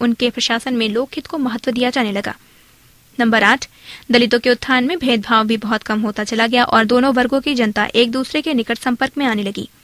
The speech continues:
प्रश्न संख्या तीन, सूफी मत ने भारतवर्ष की विचारधारा को प्रत्यक्ष और अप्रत्यक्ष रूप से एक बड़ी सीमा तक प्रभावित किया है।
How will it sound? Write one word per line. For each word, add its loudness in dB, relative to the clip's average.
प्रश्न 6
संख्या 2
तीन, -4
सूफी 4
मत 2
ने 2
भारतवर्ष 2
की 0
विचारधारा 4
को 0
प्रत्यक्ष 0
और 2
अप्रत्यक्ष 0
रूप 2
से 0
एक 2
बड़ी 2
सीमा 0
तक -2
प्रभावित 0
किया 0
है। -2